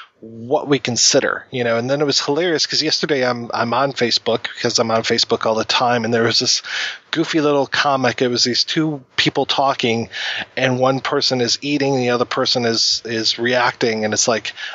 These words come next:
"I'm eating a cat." And it's like, "Ooh, that's disgusting." "No, I'm kidding, I'm eating a cow." "Oh, okay, that's okay then."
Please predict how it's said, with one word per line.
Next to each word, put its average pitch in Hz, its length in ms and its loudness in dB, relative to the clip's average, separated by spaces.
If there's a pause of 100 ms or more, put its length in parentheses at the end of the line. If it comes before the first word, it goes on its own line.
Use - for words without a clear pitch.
"I'm 131 200 0
eating 131 300 4
a 107 60 -2
cat." - 500 0 (160)
And 120 80 -8
it's - 100 2
like, 117 240 -2
"Ooh, 180 160 4
that's 143 260 0
disgusting." 107 640 2 (260)
"No, 170 180 2
I'm 165 160 2
kidding, 131 340 2
I'm 120 140 -2
eating 131 280 0
a 123 80 0
cow." 107 500 0
"Oh, 151 260 2
okay, 117 260 0
that's - 240 -2
okay 113 340 -2
then." 104 280 -2